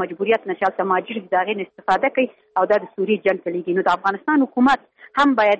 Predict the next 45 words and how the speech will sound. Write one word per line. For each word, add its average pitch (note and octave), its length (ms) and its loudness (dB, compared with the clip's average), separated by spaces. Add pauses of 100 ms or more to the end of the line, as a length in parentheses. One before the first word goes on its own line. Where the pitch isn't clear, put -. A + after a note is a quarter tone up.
د - 80 -8
ایران B3+ 320 2
په G#3 100 -4
مقابل G3+ 360 -2
کې G#3 160 -6
کلک A3+ 140 0 (100)
دریځ A#3 200 0
ونیسي C4 360 2 (260)
او B3+ 80 4 (100)
زموږ E4 200 6 (140)
هیڅ، F4 180 2 (160)
من، D#4 100 4 (340)
من A#3 100 0 (100)
هیڅ C4 200 2
د A#3 40 2 (360)
ولس - 300 2
د - 100 0
استازي G#3 480 -4 (480)
باید B3+ 180 4 (140)
په C4 40 2 (120)
ولسي A3+ 340 -4
جرګه G#3 220 0
کې G#3 80 -2
او F#3+ 140 -2
په G3+ 100 -6
مشرانو A3+ 400 -4
جرګه G3 300 0
کې F#3 120 -2 (440)
د، - 20 2 (420)
د G#3 40 0 (100)
بهرنیو A3+ 440 -2
چارو G#3 220 0
وزارت F#3+ 380 0
لوړپوړي G3+ 400 0
چارواکي G#3 440 0
راوغواړو C4+ 440 4
او G#3+ 100 -2
د F#3 100 -8
دوی C4+ 200 0
څخه G#3+ 140 -6 (220)
پوښتنه E4+ 320 2
وکړو A3+ 240 -2
چې - 60 -2 (100)
آیا A#3 240 2
تاسو A#3 220 0